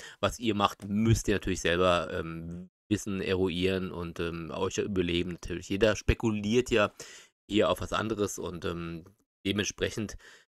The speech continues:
ähm, reagiert er natürlich auch unterschiedlich. <clears throat> Gut, ähm, wir schauen uns gerade mal die Ortex-Zahlen noch mal an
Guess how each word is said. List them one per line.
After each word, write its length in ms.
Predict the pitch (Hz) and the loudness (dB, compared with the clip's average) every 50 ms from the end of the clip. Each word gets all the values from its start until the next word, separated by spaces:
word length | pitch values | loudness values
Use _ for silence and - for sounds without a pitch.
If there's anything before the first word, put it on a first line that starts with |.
| _ _ - | _ _ 0
ähm, 180 | 101 95 95 90 | 0 2 2 2
reagiert 440 | 87 101 95 87 80 87 87 - | 2 2 2 2 2 0 0 2
er 60 | 107 98 | 0 -2
natürlich 340 | 87 - - 85 - - | -2 -4 -8 -10 -8 -6
auch 260 | - 85 85 - - - - - - _ _ _ - | -6 -6 -6 -8 -10 -18 -18 -20 -20 _ _ _ -6
unterschiedlich. 580 | - 98 98 90 - - - - - - - - _ _ _ _ _ - | 0 0 0 0 0 -6 -8 -10 -14 -16 -16 -18 _ _ _ _ _ -10
<clears throat> 440 | 175 - - - 247 208 127 - - _ _ _ _ _ _ _ _ _ _ _ _ - - - - - - - _ _ _ - | -10 -8 -4 -4 -2 -2 -4 -6 -10 _ _ _ _ _ _ _ _ _ _ _ _ -20 -20 -20 -20 -20 -20 -20 _ _ _ -8
Gut, 340 | 113 127 151 151 143 - - _ _ - - _ _ _ _ - | -2 2 2 2 2 0 -8 _ _ -20 -20 _ _ _ _ 2
ähm, 760 | - 110 113 117 117 117 117 117 117 113 113 113 113 113 110 104 | 2 4 4 4 2 0 0 0 0 0 0 0 0 0 0 0
wir 180 | 101 113 110 | 2 2 2
schauen 360 | 95 - - 98 110 135 160 165 | 2 2 0 0 0 0 0 -2
uns 220 | 147 123 - 101 | -4 -4 -6 -6
gerade 440 | 98 90 98 90 90 98 117 139 147 | -4 -2 0 2 4 4 4 2 0
mal 420 | 131 123 120 117 113 110 104 - - 73 | -2 -2 -2 0 0 0 -2 -4 -4 -6
die 640 | 98 98 90 98 98 95 92 92 90 90 90 87 - | -8 -6 -6 -4 -4 -4 -2 -2 -2 -2 -4 -4 -4
Ortex-Zahlen 1040 | - 85 92 110 - - 165 - - - - - - 127 123 127 127 127 123 120 | -2 0 0 0 0 -2 -6 -6 -6 -10 -10 -6 -2 -2 0 2 2 0 0 -2
noch 260 | 120 117 110 - - - | -2 -2 -4 -4 -4 -4
mal 240 | 95 92 90 90 | -2 0 0 0
an 320 | - - 95 107 131 147 | 0 0 -2 -2 -2 -6